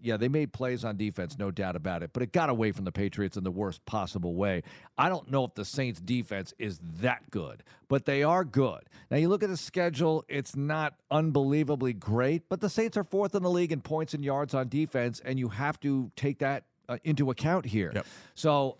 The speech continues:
Speaker 1: I do believe, though, despite all that, that the Texans will be able to move the football better. I think they'll make the corrections. The thing that concerns me, though, is slowing them down enough on defense. But I do think that if you are able to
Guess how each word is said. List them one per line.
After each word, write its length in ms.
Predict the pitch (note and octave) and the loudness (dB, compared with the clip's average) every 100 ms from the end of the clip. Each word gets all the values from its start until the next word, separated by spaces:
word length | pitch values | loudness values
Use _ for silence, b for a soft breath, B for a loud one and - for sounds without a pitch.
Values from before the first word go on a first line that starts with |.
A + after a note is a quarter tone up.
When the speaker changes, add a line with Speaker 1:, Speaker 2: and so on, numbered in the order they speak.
| _ _ - | _ _ 0
Speaker 1:
I 140 | D3 | 0
do 280 | C3+ D#3+ G3 | 4 4 4
believe, 520 | F3 G#3 F#3 D3 G#2+ | 4 2 2 0 0
though, 280 | A2+ G#2 A2 | 0 0 0
despite 500 | G#2+ G#2+ - C#3+ D#3 | -2 -4 0 2 4
all 200 | C3 A2 | 2 2
that, 300 | G2+ G2 G2+ | 0 0 -2
that 160 | - A#2+ | -6 -8
the 60 | A#2 | -6
Texans 420 | C#3 C3 C#3+ A#2 | -4 -4 -4 -2
will 80 | A#2+ | -2
be 120 | B2 | 0
able 120 | B2 | 0
to 80 | B2 | 0
move 260 | A#2+ B2 | 0 0
the 100 | A#2+ | 0
football 540 | B2 A#2+ F#2 A#2 A2 G#2 | 0 0 0 2 2 -2
better. 400 | G#2+ B2 G#2+ G#2 | 0 2 2 0
I 80 | G#2+ | -2
think 160 | C3 A#2 | -2 -2
they'll 100 | G#2+ | 0
make 220 | B2 B2+ | 0 -2
the 80 | B2 | -4
corrections. 580 | B2 A2 G2 A2+ G#2+ - B B | 0 0 -2 -4 -4 -8 B B
The 100 | A#2+ | -4
thing 200 | D#3+ F3 | -2 -2
that 100 | F#3+ | 0
concerns 560 | E3+ - - G3 F#3 | -2 -2 -2 0 0
me, 140 | C3 C3+ | 0 0
though, 320 | A#2+ A2+ A2 - B | 2 0 -2 -8 B
is 140 | B2+ A#2+ | -4 -2
slowing 560 | - C3+ C#3 C#3+ D3 C#3 | -4 0 2 2 0 0
them 120 | C#3 | 0
down 300 | A#2+ A2+ A2 | 0 0 0
enough 420 | G#2+ G#2+ G#2 - | 0 2 0 -2
on 260 | G#2+ G#2 G2 | 0 0 2
defense. 560 | G#2 A2 A2 F2 C2 - B B | 2 0 0 -6 -6 -14 B B
But 100 | A#2+ | 2
I 80 | B2 | 2
do 300 | F#2+ D#3 F#3+ | 4 4 4
think 400 | - D#3 C#3+ - | 2 2 2 0
that 180 | B2 - | -2 0
if 240 | C#3 C3 B2 | 0 0 2
you 220 | C#3+ D3+ | 2 4
are 180 | B2+ - | 2 -2
able 560 | - G3+ F#3+ A2 B1+ - B B B | 0 2 2 0 -4 -12 B B B
to 480 | - D3 C#3 C3 B2+ | 2 4 6 4 2